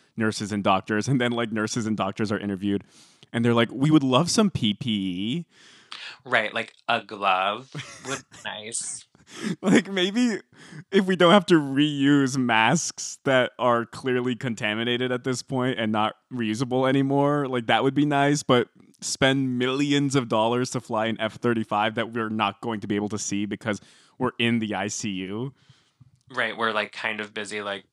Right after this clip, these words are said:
Speaker 2: trying to handle the global pandemic that you guys are not doing anything to help. Um,
Speaker 1: That's like celebrities going, "Guys, let's all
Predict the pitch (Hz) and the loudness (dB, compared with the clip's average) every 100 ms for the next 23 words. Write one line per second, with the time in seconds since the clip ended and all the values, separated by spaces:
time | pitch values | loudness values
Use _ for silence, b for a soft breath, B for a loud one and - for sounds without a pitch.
0 | - - 98 98 95 98 95 - _ _ | -12 -6 -6 -6 -8 -8 -8 -12 _ _
1 | _ _ _ _ _ _ - 107 104 98 | _ _ _ _ _ _ -14 -12 -8 -6
2 | 98 95 98 95 _ - 101 98 98 98 | -8 -8 -10 -10 _ -16 -10 -8 -8 -12
3 | 98 95 98 98 98 95 101 98 95 98 | -10 -8 -10 -10 -10 -10 -10 -8 -6 -6
4 | 98 92 - 98 98 98 107 98 98 95 | -6 -6 -6 -10 -10 -10 -10 -8 0 2
5 | 104 - B B B B B B 110 110 | 2 0 B B B B B B 0 2
6 | 104 98 95 95 160 202 175 214 185 185 | 4 2 0 2 2 4 4 4 4 2
7 | 151 131 131 131 123 131 127 120 117 b | 4 4 2 -2 -2 -2 2 2 2 b
8 | b b - - - - - _ _ _ | b b -12 -12 -16 -20 -20 _ _ _
9 | _ _ _ 110 104 113 - - 95 90 | _ _ _ -8 -4 -4 -6 -6 -4 -2
10 | 95 117 | -4 -6